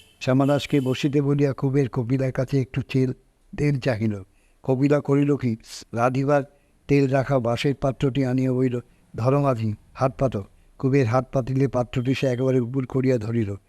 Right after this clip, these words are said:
এক ফোঁটা তেলও কুবেরের হাতে পড়িল না। কপিলা বলিল, "আয় গো আয়,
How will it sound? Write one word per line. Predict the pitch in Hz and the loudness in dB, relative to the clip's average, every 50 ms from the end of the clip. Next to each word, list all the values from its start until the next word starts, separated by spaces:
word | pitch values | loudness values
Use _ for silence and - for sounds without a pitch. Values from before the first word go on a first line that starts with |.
| _ _ _ _ _ | _ _ _ _ _
এক | 110 117 123 - - | -4 -4 -4 -4 -4
ফোঁটা | - 139 123 135 131 | -4 0 0 2 2
তেলও | 110 135 135 127 131 123 | 2 0 0 2 0 -2
কুবেরের | - - 127 127 131 127 127 127 | -2 -2 0 0 2 2 0 -2
হাতে | 113 113 117 113 127 107 | -2 -4 -4 -4 -4 -2
পড়িল | 104 110 110 113 107 104 | -2 -2 -2 -2 -2 -4
না। | 101 98 92 - _ _ _ _ _ _ _ _ - | -6 -8 -8 -12 _ _ _ _ _ _ _ _ -8
কপিলা | - 131 123 143 143 147 147 | -6 -2 0 2 2 4 4
বলিল, | 139 143 143 139 | 4 2 2 2
"আয় | 131 123 120 120 127 143 147 147 | 2 2 2 2 2 2 2 0
গো | 143 143 143 156 160 160 165 165 | -2 -2 0 2 2 4 4 4
আয়, | 156 151 156 156 156 156 160 160 156 151 147 143 127 117 | 4 4 4 4 4 2 2 2 2 2 0 0 0 -2